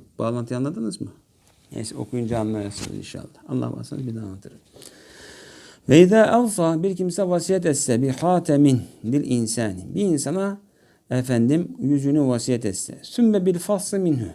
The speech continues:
Sonradan da efendim bir müddet sonra, hemen peşine değil, bir müddet sonra da bu taş senindir dese. Halkaya sana vasiyet ettim ben, şey yüzüğü sana vasiyet ettim. Tamam, hatem senindir dedim.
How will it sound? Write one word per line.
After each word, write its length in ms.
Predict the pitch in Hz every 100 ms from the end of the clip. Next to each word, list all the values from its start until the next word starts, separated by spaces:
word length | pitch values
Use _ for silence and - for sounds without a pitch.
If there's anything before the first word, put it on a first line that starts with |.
| - _ _ _ _ _
Sonradan 760 | - - 196 214 202 175 160
da 320 | 185 214 - - _ _ -
efendim 560 | 151 160 151 156 156
bir 120 | 202 190
müddet 420 | 160 139 127 101
sonra, 360 | - 85 69 - - _
hemen 300 | - 110 120
peşine 420 | 117 117 127 123 120
değil, 260 | 110 90 -
bir 220 | 131 190
müddet 380 | 185 - 147 131
sonra 400 | - 151 190 196
da 300 | 214 226 - _ _ _ _ -
bu 100 | 180
taş 180 | 196 196
senindir 480 | - 180 170 127 101
dese. 260 | 90 - - _
Halkaya 420 | 180 185 170 135
sana 280 | 151 175 185
vasiyet 340 | 180 190 185
ettim 380 | 185 - 196 196
ben, 260 | 214 202 -
şey 200 | - 143
yüzüğü 360 | 131 151 175 165
sana 260 | 156 156 190
vasiyet 340 | 180 190 180
ettim. 400 | 180 180 180 196 - _ _ _ _
Tamam, 300 | - 147 151
hatem 540 | - 139 131 131 131
senindir 440 | 131 131 151 165 160
dedim. 280 | 165 190